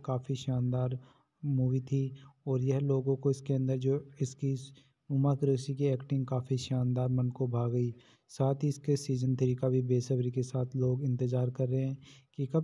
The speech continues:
सीजन थ्री देखने को मिलेगा। महारानी is a bang on the old propagandas and Woodward Bollywood add to that the poor writing and the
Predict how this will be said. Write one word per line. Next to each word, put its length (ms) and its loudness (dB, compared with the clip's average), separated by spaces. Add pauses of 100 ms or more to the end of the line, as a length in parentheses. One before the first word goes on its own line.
सीजन 360 2
थ्री 140 2 (100)
देखने 260 0
को 160 0
मिलेगा। 500 -2 (400)
महारानी 540 2
is 120 -2
a 80 4 (160)
bang 320 0
on 320 2
the 160 0 (100)
old 480 0 (420)
propagandas 960 0 (100)
and 280 2 (560)
Woodward 680 0 (380)
Bollywood 580 4
add 300 2
to 200 4
that 220 2
the 100 2 (160)
poor 320 2
writing 420 2 (120)
and 240 2
the 100 2